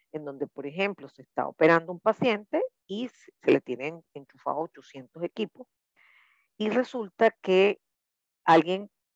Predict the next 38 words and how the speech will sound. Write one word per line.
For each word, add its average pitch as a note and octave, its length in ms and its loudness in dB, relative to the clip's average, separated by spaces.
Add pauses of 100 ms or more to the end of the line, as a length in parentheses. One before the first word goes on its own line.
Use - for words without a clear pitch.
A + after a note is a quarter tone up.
(200)
siente G3 580 0
que - 140 -4
por C#3 220 -6
la C#3+ 100 6
línea F3 540 2
de, E3 300 0
de D3 440 -4
generación D3 640 -4
eléctrica F#3 560 2
está E3 280 0
también F3+ 460 2
recorriendo F3+ 760 -2
un - 160 -20
ruido A3+ 380 -6
por, - 260 -8 (100)
por C3+ 140 -14
una E3 120 -8
circunstancia - 640 -4
particular. E3 500 2 (360)
Por - 80 -8
ejemplo, D#3 280 -8
hay C#3+ 80 2
aparatos D3+ 460 2
que - 80 -10
producen D3+ 460 -14
ruido, C#3+ 320 -8
como B2+ 220 -20
los, B2 260 -18 (440)
los C#3+ 160 -10
bisturíes C#3+ 680 -2
electrónicos. C3+ 640 -2 (580)
Entonces E3 380 -4
ahí F#3 180 6
uno F#3 140 -10
se - 100 -8
empieza D3+ 380 0
a - 20 2
preocupar, - 640 -4